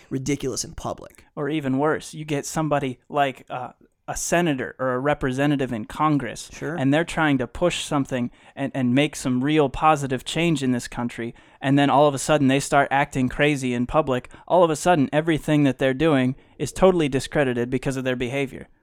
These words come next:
Speaker 1: Right, so, so that's one, um, potential, again,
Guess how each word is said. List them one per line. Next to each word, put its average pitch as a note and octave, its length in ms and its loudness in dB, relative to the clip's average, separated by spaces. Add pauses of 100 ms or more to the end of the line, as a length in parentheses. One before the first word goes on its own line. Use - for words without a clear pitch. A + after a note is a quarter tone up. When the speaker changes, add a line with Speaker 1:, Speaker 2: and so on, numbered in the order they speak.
(340)
Speaker 1:
Right, B2 260 -4
so, D#3+ 160 -4
so B3+ 140 -6
that's F3 240 -2
one, D3 500 0
um, C3 440 -4
potential, D3+ 760 -4 (380)
again, C3 600 -6